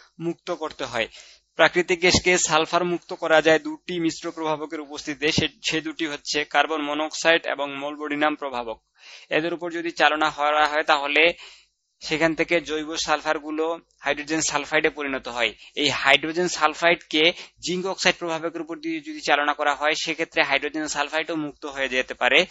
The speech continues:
এই, আহ, হাইড্রোজেন সালফাইড মুক্ত যেটি হয়ে যায়, সেই মিথেনকে যদি নিকেল প্রভাবকের উপস্থিতিতে চারশো পঞ্চাশ ডিগ্রি সেলসিয়াস তাপমাত্রায় উত্তপ্ত করা হয়, তাহলে এইটটি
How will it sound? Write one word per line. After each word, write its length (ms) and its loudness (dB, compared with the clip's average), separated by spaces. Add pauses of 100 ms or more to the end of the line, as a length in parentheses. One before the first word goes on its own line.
(360)
এই, 320 2
আহ, 200 -2
হাইড্রোজেন 420 0
সালফাইড 400 0
মুক্ত 440 -6
যেটি 360 -6
হয়ে 300 -2
যায়, 300 6 (300)
সেই 520 4
মিথেনকে 680 2
যদি 480 0 (380)
নিকেল 480 6
প্রভাবকের 580 -4
উপস্থিতিতে 440 -6
চারশো 720 2
পঞ্চাশ 340 -2
ডিগ্রি 200 -2
সেলসিয়াস 380 -4
তাপমাত্রায় 440 -2
উত্তপ্ত 400 -12
করা 260 0
হয়, 180 2
তাহলে 280 0
এইটটি 360 2